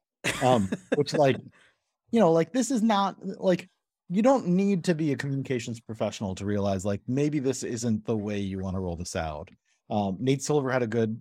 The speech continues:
Speaker 1: comment when, like, Nate pointed out, like, "Look, I'm, I'm probably the target audience of this. I enjoy Twitter. I use it a lot.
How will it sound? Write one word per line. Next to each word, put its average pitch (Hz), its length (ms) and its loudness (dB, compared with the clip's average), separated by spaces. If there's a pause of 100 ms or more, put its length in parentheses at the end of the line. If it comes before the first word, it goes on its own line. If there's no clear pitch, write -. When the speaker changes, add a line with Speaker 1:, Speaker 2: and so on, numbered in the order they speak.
(160)
Speaker 1:
comment 113 340 0
when, 110 320 0
like, 117 180 -2
Nate 120 240 -2
pointed 117 240 0
out, 104 140 0
like, 101 140 -8 (420)
"Look, 127 160 -2
I'm, 117 240 2
I'm 110 180 -2
probably 107 460 0
the 101 80 -2
target 107 280 -2
audience 117 320 0
of 120 100 -4
this. 123 340 -2
I 104 100 -2
enjoy 101 320 0
Twitter. 101 340 -2
I - 60 -6
use 92 240 -4
it 101 80 -4
a - 20 -2
lot. 95 300 -2